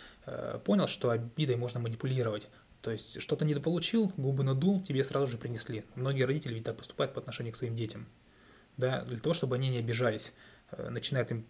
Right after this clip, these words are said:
м, прям все предоставляют, лишь бы они не обижались. И, э, м, ребенок, он просто запомни-, запоминает эту тему, запоминает эту схему, потому что она для него становится рабочей. Что-то не получил, обиделся, получил, все.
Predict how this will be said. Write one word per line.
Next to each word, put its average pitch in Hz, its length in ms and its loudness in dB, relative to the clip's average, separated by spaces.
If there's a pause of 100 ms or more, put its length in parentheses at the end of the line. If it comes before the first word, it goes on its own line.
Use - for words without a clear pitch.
(140)
м, 117 320 -10
прям 120 280 0
все - 220 6
предоставляют, 123 760 2 (140)
лишь 127 160 -6
бы 120 120 -2
они 117 140 -2
не 113 100 0
обижались. 110 420 -2 (360)
И, 117 400 -6
э, - 480 -10
м, - 240 -8
ребенок, 170 340 8
он 123 60 0
просто 143 200 2
запомни-, 127 480 -2
запоминает 139 440 0
эту - 140 -4
тему, 107 320 -6 (380)
запоминает 139 500 2
эту - 120 -8
схему, - 360 0 (260)
потому - 220 -2
что - 120 2
она 147 120 4
для 131 100 2
него 139 120 2
становится 131 340 0
рабочей. 120 440 0 (720)
Что-то - 240 2
не 160 100 6
получил, 165 380 4
обиделся, 175 420 4
получил, 113 520 -2
все. - 320 4